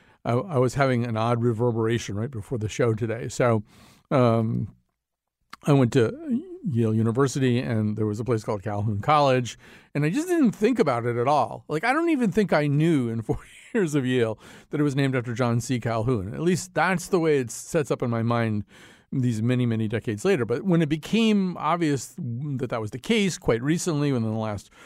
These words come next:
four or five years, and I wound up writing for Salon about it, and, um, it, it, uh, I, I asked my roommate, uh, my roommate for three years was a guy named Ken Jennings, not the Jeopardy guy.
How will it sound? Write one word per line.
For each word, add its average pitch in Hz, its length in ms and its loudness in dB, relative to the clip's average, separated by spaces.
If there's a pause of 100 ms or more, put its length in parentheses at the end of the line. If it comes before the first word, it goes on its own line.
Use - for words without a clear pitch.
(160)
four 139 200 2
or 117 60 2
five 117 260 -2
years, 147 260 2
and 110 100 -2
I 110 60 -2
wound 117 220 -2
up - 100 -8
writing 120 280 0
for 120 100 -4
Salon 139 420 0
about 127 300 2
it, 120 120 2
and, 117 200 -6 (420)
um, 131 840 0 (300)
it, 175 240 -2
it, 143 400 0
uh, 170 120 -4 (160)
I, 160 240 -2
I 147 180 0
asked 170 340 2
my 147 140 2
roommate, 135 680 0
uh, 156 160 -14
my 143 160 -4
roommate 135 340 0
for 131 80 -6
three 131 220 -2
years 120 360 -2
was 117 240 -6
a 139 140 -2
guy 110 160 -4
named 107 160 -2
Ken 113 160 2
Jennings, 113 420 0
not 127 220 0
the 143 100 0
Jeopardy 107 340 0
guy. 123 260 -4